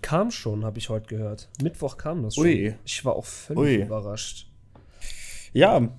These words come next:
Speaker 2: ähm, so viel zu dem Thema. Genau, Stefan Raab muss ich, ich glaube, nach der Aufnahme, ich muss nach der Aufnahme, hatte ich hier grad schon im Vorgespräch erzählt, ich muss einkaufen gehen.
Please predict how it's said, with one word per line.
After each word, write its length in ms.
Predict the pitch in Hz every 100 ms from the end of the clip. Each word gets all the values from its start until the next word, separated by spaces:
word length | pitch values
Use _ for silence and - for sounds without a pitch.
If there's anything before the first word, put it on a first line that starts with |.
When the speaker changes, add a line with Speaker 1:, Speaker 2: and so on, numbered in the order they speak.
| -
Speaker 2:
ähm, 240 | 131 151 151
so 140 | 151 190
viel 140 | 208
zu 80 | -
dem 160 | 165 180 - -
Thema. 480 | - 170 190 120 120 -
Genau, 240 | 135 139 127
Stefan 300 | 127 123 127
Raab 160 | 117
muss 180 | 131 135
ich, 220 | 127 123 123
ich 120 | -
glaube, 220 | 127 123
nach 180 | 120 123
der 240 | 117 110
Aufnahme, 440 | 120 123 113 131 135
ich 160 | - 110
muss 180 | 147 -
nach 100 | 131
der 220 | 120 117
Aufnahme, 340 | 117 - 117 117
hatte 100 | 117
ich 60 |
hier 120 | - 113
grad 140 | 113
schon 100 | 110
im 60 | 110
Vorgespräch 760 | - 143 127 - 104 107 107 -
erzählt, 440 | - - 113 127 - - - -
ich 120 | 131
muss 160 | 127
einkaufen 480 | 127 160 113 92 101
gehen. 240 | 92 98